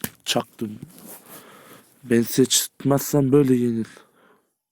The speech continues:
Şimdi Fransa'ya çakmaya gidiyorum.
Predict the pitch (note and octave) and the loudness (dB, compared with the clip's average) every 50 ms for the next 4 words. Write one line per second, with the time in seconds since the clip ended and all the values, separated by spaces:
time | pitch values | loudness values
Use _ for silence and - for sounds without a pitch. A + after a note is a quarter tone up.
0 | _ _ _ _ _ _ _ _ _ _ _ _ _ _ _ _ _ _ _ _ | _ _ _ _ _ _ _ _ _ _ _ _ _ _ _ _ _ _ _ _
1 | _ _ _ _ _ _ _ _ _ _ _ _ _ _ _ _ _ _ _ _ | _ _ _ _ _ _ _ _ _ _ _ _ _ _ _ _ _ _ _ _
2 | _ _ _ _ _ _ _ _ _ _ _ _ _ _ _ - - - - - | _ _ _ _ _ _ _ _ _ _ _ _ _ _ _ -10 -6 -4 -4 -2
3 | B2+ C3 C#3 C3+ - - C3 C#3 C#3+ C3+ - - C#3+ C#3 C3 - - - B2+ - | 0 0 0 0 0 0 2 2 2 2 2 2 4 4 4 2 -2 -4 -4 -6
4 | - - A#2+ A#2+ A#2 A2+ A2 A#2+ A#2 A#2 A2+ C3 C3 | -4 -4 -2 -2 -2 -2 -2 -2 -2 -2 -2 -2 -8